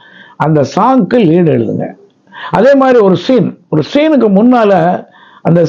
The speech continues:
சீனை த-, தழுவி அது அந்த சீனுக்கு லீடு கு-, எழுதிட்டு இந்த சீனுக்குள்ள வருவாங்க. அப்ரப்ட், அப்ரப்டா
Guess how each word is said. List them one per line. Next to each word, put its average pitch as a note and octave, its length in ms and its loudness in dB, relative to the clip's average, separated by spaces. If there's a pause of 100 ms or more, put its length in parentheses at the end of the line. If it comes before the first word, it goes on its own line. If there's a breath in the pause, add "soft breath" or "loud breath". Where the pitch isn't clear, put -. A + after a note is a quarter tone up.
சீனை C4 280 2
த-, E3+ 220 -2
தழுவி G3 560 2
அது D#3+ 200 0
அந்த D#3 160 0
சீனுக்கு A3 380 0
லீடு A#3 300 2
கு-, F3+ 260 0
எழுதிட்டு G#3+ 360 0
இந்த C4+ 240 2
சீனுக்குள்ள C#3 380 0
வருவாங்க. A2 440 -6 (280 loud breath)
அப்ரப்ட், A#3 300 2
அப்ரப்டா G#3+ 540 0